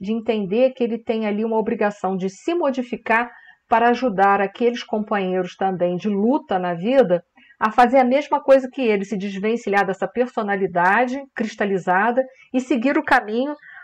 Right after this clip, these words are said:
um caminho que levasse na direção do que o Mestre Jesus ensinou pra gente. Ele tem essa dificuldade. Né?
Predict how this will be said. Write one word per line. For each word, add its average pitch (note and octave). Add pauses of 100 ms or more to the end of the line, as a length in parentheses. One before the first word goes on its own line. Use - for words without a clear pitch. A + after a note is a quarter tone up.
(120)
um C#4
caminho C4+
que D4
levasse A3 (840)
na G#3+
direção A3+
do A#3
que C4+
o D4
Mestre G#3
Jesus F#3+
ensinou G3
pra A3+
gente. F#3+
Ele G3
tem C4+
essa B3+
dificuldade. E3 (2250)
Né? G3